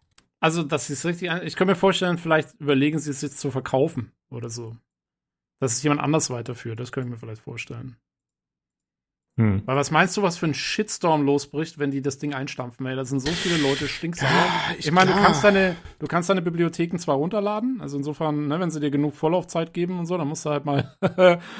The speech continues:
Speaker 1: also ich müsste in dem Fall wirklich, äh, keine Ahnung, ein paar hundert Gigabyte runterladen oder so.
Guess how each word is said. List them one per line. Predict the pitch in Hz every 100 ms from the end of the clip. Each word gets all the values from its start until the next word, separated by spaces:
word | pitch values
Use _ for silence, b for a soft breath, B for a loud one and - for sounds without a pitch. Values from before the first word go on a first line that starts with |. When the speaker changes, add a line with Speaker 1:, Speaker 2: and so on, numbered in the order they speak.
| 180
Speaker 1:
also | 151 147
ich | 147
müsste | 160 151 151
in | 143
dem | 151
Fall | 151 147
wirklich, | 143 143 143 143
äh, | 139 139 135 135 139
keine | 143 139
Ahnung, | 135 143
ein |
paar | 139
hundert | 143 143
Gigabyte | 131 180 120 117
runterladen | 123 123 123 127 131
oder | 131
so. | 131 175